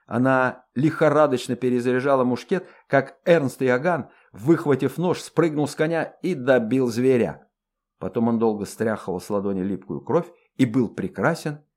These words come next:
как языческий бог. Храбрость от Зейца вызвала аплодисменты кавалеров и дам. Анна, любовавшаяся Эрнестушкой, едва не пропустила взгляд,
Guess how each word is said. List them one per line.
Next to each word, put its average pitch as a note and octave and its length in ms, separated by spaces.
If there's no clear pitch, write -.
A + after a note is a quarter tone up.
как - 320
языческий F2+ 880
бог. - 520
Храбрость E3+ 800
от C#3 180
Зейца G3+ 840
вызвала D#3 600
аплодисменты C3+ 880
кавалеров B2 680
и A#2 120
дам. F#2+ 400
Анна, A#2 600
любовавшаяся A#2 1080
Эрнестушкой, B2+ 1000
едва G3 320
не A3 100
пропустила F#3+ 480
взгляд, C#3+ 580